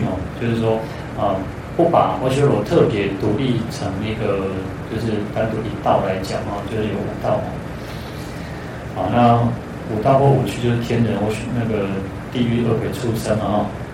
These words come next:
那有一种，另外有些经论是说，欧修罗是鬼道跟畜生道所，就是包含在鬼道跟畜生道哦。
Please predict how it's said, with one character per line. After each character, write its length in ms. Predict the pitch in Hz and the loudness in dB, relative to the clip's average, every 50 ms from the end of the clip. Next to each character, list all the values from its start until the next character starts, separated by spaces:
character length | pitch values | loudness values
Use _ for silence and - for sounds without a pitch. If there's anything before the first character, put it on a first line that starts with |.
| - - - - - - - - - - - - - - - - - - - - - - - - - - - - - - - - - - - - - - - 147 | -10 -10 -10 -10 -10 -10 -10 -10 -10 -10 -10 -10 -10 -10 -10 -10 -10 -10 -10 -10 -10 -10 -10 -10 -10 -10 -10 -10 -8 -8 -8 -6 -6 -6 -8 -8 -8 -8 -4 0
那 180 | 143 147 147 | 2 4 4
有 120 | 120 113 120 | 6 6 6
一 80 | - 127 | 6 6
种， 180 | 120 107 107 104 113 | 4 4 4 2 2
另 180 | 135 143 143 | 2 4 4
外 120 | 135 131 131 123 - | 6 6 6 4 4
有 80 | 104 104 | 2 0
些 200 | - 127 123 123 | 0 0 0 0
经 260 | 123 - 120 127 131 | 2 2 2 2 2
论 180 | 135 123 113 110 | 4 4 2 2
是 140 | 110 120 120 | 2 2 0
说， 360 | 117 - 113 113 110 110 110 - 117 | 0 2 4 4 6 6 4 4 2
欧 60 | 120 | 2
修 160 | 120 135 - | 2 2 4
罗 140 | 113 107 101 | 4 2 2
是 160 | - - 120 117 - - | 2 0 -2 -4 -2 0
鬼 140 | - 110 - - - | 2 2 2 2 4
道 180 | - - - - | 4 4 4 4
跟 220 | 113 110 107 107 | 2 0 -2 -2
畜 180 | - - 127 120 | -2 -2 -2 -2
生 200 | - - 107 104 104 107 | 0 0 0 0 0 0
道 160 | 110 107 104 | 0 0 0
所， 180 | - - 110 104 104 - - - - - - | -2 -4 -4 -4 -4 -6 -8 -8 -10 -8 -6
就 80 | 120 110 | -4 -4
是 60 | 113 113 | -2 0
包 160 | 117 117 113 107 | 0 2 2 2
含 100 | 104 101 - | 2 0 0
在 120 | 117 113 110 110 - | 0 0 0 0 -2
鬼 80 | 113 107 101 | -2 -4 0
道 140 | - 110 107 | 2 2 2
跟 100 | 104 104 104 104 104 | 2 0 -2 -2 -4
畜 180 | - - 123 113 - | -4 -4 -4 -4 -4
生 120 | - 101 95 95 - | -4 -4 -4 -4 -2
道 200 | 113 104 95 95 | 0 0 0 0
哦。 40 | - | -2